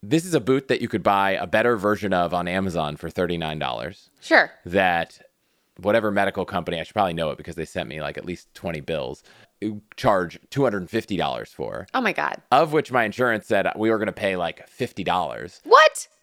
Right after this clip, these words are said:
Speaker 2: You paid two hundred dollars for an Amazon boot?
Speaker 1: Well, to be clear, I got a bill for two hundred dollars because in America,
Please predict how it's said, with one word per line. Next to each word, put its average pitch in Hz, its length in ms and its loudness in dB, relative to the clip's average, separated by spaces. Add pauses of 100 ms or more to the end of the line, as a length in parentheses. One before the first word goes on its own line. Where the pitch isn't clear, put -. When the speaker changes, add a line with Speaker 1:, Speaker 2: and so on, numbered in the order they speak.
(120)
Speaker 2:
You 302 100 4
paid 427 200 4
two 392 120 8
hundred 415 180 6
dollars 381 340 8
for 330 120 6
an 233 80 4
Amazon 330 440 4
boot? - 520 4
Speaker 1:
Well, 135 140 6
to 131 100 -6
be 107 100 0
clear, 151 500 0 (200)
I 127 100 4
got 127 160 4
a 104 40 -2
bill 185 320 2
for 143 140 0
two 139 120 -2
hundred 123 140 2
dollars 80 320 2
because 104 240 -2
in 101 80 2
America, 117 520 2